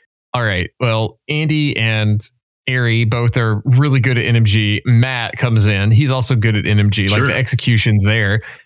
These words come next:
Speaker 1: And I'm like, "I'm good at the game, but I'm not, probably not that good, so, like, as good as them. So let's,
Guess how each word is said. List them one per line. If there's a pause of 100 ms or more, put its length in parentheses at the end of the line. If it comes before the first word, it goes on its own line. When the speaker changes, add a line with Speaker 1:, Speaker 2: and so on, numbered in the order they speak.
(140)
Speaker 1:
And
I'm
like, (180)
"I'm
good
at
the
game, (180)
but (520)
I'm
not, (300)
probably
not
that
good,
so,
like,
as
good
as
them.
So
let's,